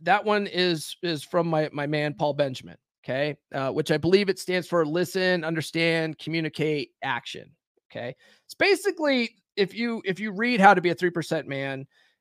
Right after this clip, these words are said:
at the end of his book, and he's talking about navigating long-term relationships, he talks about, uh, listening to what your woman, like, like, let's say your woman is upset, okay? He talks about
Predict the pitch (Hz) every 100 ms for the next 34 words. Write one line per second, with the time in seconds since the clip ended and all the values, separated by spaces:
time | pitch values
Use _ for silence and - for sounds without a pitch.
0 | _ 175 175 202 196 247 254 240 147 202
1 | 196 180 170 - 202 202 202 175 156 156
2 | 160 151 156 147 139 147 - 147 135 131
3 | 143 147 170 170 160 180 208 208 196 190
4 | 185 165 - 160 147 127 151 190 - 196
5 | 170 - 175 170 147 165 151 160 139 156
6 | 147 151 135 _ _ 175 180 208 202 247
7 | 202 185 160 151 135 - - 113 - _
8 | _ _ - - 131 135 156 190 - 220
9 | 220 220 165